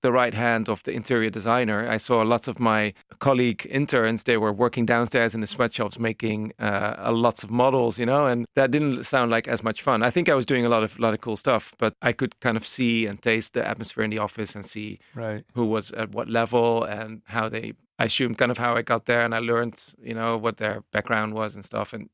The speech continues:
Speaker 1: it wasn't easy.
Speaker 2: Right.
Speaker 1: And I still hadn't really started. I still had to kind of continue my degree of architecture because I just came from art school and I got demotivated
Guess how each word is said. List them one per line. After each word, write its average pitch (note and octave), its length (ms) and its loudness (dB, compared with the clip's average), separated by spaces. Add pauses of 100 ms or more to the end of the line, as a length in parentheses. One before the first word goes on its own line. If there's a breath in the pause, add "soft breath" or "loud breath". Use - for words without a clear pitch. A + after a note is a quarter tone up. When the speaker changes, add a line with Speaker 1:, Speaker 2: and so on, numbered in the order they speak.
(180)
Speaker 1:
it C3 220 0
wasn't A#2+ 380 0
easy. A2+ 420 -6 (160)
Speaker 2:
Right. G#2 320 -2 (160)
Speaker 1:
And C3+ 160 4
I D3 100 4
still C#3 220 0
hadn't A#2+ 300 0
really A2+ 180 -6
started. B2 420 0
I G#2 60 -6
still A#2+ 200 -2
had A#2 160 -2
to A#2 180 -16
kind A2 160 -2
of A2 120 -6
continue A#2 460 -2
my G#2+ 320 0 (100)
degree C#3 460 2
of C3 100 2
architecture C3+ 600 0
because A#2 240 0
I A#2+ 80 4
just B2 180 -4
came B2 160 0
from A#2+ 160 -8
art A#2+ 180 -2
school G#2 360 0 (180)
and C#3 180 2
I B2+ 120 4
got A#2+ 220 0 (100)
demotivated A#2 840 -2